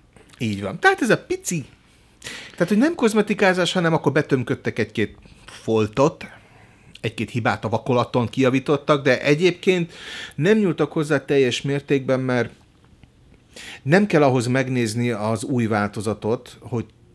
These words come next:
teljes mértékben elvarázsoljon szerintem ez a mozifilm,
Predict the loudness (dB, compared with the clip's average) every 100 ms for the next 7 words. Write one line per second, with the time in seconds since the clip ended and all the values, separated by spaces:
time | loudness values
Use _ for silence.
0 | _ _ _ _ _ _ _ _ _ _
1 | 4 4 2 -4 -4 -4 -2 -2 0 -2
2 | -2 -4 -6 -6 -4 -4 -4 -6 -8 -4
3 | -4 -4 -6 -6 -2 -2 -4